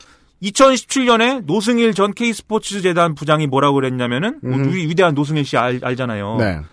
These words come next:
Speaker 1: 최순실한테 죽을 뻔한 사람.
Speaker 2: 지금 오늘 등장한 여섯 번째 위대한 사람입니다.
Speaker 1: 예. 아, 그렇구나. 다 위대하니까.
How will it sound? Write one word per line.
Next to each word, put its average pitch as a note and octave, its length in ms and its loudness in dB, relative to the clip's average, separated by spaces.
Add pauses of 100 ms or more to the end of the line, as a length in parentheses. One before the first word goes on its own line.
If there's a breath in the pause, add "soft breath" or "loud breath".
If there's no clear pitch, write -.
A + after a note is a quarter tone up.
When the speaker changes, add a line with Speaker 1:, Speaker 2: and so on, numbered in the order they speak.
(120)
Speaker 1:
최순실한테 F#3 480 0
죽을 C3 240 -6
뻔한 C#3 180 0
사람. A2+ 460 -2
Speaker 2:
지금 B2 160 2
오늘 C3+ 220 4
등장한 B2+ 400 2
여섯 A#2 200 2
번째 C#3 280 2
위대한 G#2 320 -2
사람입니다. E2 540 -6
Speaker 1:
예. C#3 360 2 (140)
아, A2+ 100 -4
그렇구나. A#2+ 360 -4
다 - 180 -4
위대하니까. B2 540 0